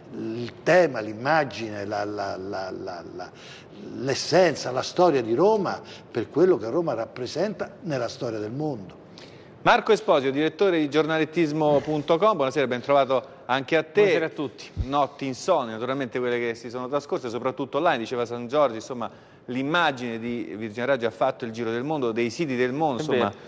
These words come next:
Speaker 2: tu su internet di fatto, eh, ci vivi, è un prolungamento della tua mano, possiamo dirlo, lo smartphone, senza tema di essere smentiti.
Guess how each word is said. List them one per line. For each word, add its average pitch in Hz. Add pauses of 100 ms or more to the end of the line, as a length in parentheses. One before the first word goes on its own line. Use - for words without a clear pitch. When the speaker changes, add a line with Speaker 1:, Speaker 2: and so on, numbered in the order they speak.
(240)
Speaker 2:
tu 156
su 127
internet 120
di 123
fatto, 107
eh, 101
ci -
vivi, 135
è 110
un 117
prolungamento 123
della 120
tua 131
mano, 139
possiamo 113
dirlo, 107
lo 110
smartphone, 123
senza 107 (380)
tema 131
di 127
essere 143
smentiti. 170